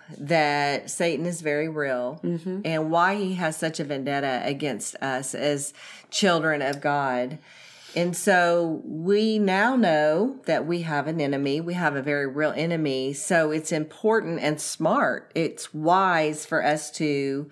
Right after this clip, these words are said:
Speaker 1: be aware
Speaker 2: Yep.
Speaker 1: of our enemy and how he comes against us and how we need to protect ourselves.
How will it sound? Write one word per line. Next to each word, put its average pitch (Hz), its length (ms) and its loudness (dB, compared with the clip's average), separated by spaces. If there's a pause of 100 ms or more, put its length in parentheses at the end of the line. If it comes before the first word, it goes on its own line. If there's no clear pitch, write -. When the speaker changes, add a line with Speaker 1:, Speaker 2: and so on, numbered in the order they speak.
(380)
Speaker 1:
be 175 160 4
aware 151 600 2
Speaker 2:
Yep. 170 160 0
Speaker 1:
of 170 160 4
our 147 120 4
enemy 139 640 -2
and 147 340 -2 (260)
how 202 500 2
he 196 160 0
comes 175 260 -2
against 175 540 0
us 143 420 0 (440)
and 160 500 0
how 185 440 2
we 170 120 -2
need 156 160 -2
to 147 80 -4
protect 156 440 -2
ourselves. 139 560 -2